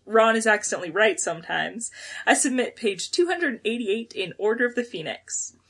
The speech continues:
And the quote says, "It could be a frame-up," Ron, Ron explained exci-, oh my gosh.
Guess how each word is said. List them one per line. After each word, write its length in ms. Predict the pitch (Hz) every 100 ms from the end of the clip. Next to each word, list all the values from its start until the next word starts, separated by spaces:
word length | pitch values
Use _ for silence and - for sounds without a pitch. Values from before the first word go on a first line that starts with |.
| - - - _ _
And 80 | 226
the 40 |
quote 260 | 220 226 -
says, 220 | 208 202 -
"It 100 | -
could 100 | 349
be 80 |
a 80 | 359
frame-up," 560 | 359 302 370 339 320 -
Ron, 300 | 185 180 175 -
Ron 400 | 196 202 196 202
explained 560 | - - - - 208 180
exci-, 340 | 170 - 180 - _ - -
oh 120 | 165
my 100 | 143
gosh. 260 | 117 -